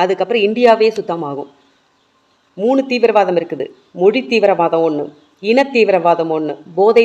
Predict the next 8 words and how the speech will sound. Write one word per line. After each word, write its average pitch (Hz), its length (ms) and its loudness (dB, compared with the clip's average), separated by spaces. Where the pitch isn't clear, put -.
தீவிரவாதம். 170 560 -2
இந்த 196 120 0
மூணு 226 180 2
தீவிரவாதத்தை 220 760 4
ஒழிச்சோம்னாலே 190 640 2
நாடு 202 220 2
உருப்படும். 180 360 0
இந்த 185 120 0